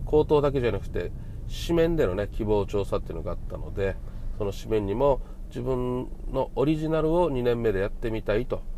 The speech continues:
いうことを書いたら、えー、その通り行きましたね。うん。また、えーと、この別の仕事として、これはやりたくないなっていうのがあったんで、それに関しては、まあ、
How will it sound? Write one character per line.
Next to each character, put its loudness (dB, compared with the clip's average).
い -2
う -2
こ -4
と -2
を -4
書 0
い -2
た 0
ら、 0
え -6
ー、 -6
そ -4
の -2
通 -2
り -4
行 -6
き -6
ま -4
し -8
た -8
ね。 -4
う -4
ん。 -6
ま 0
た、 4
え 0
ー -8
と、 -4
こ -2
の -2
別 0
の 2
仕 -2
事 0
と -2
し -10
て、 2
こ -4
れ 2
は 4
や 8
り 2
た 2
く 0
な 4
い 4
な 4
っ -4
て -4
い 4
う 4
の 2
が 4
あ 2
っ -2
た -2
ん -4
で、 2
そ -2
れ 0
に -2
関 0
し -6
て -2
は、 2
ま 0
あ、 -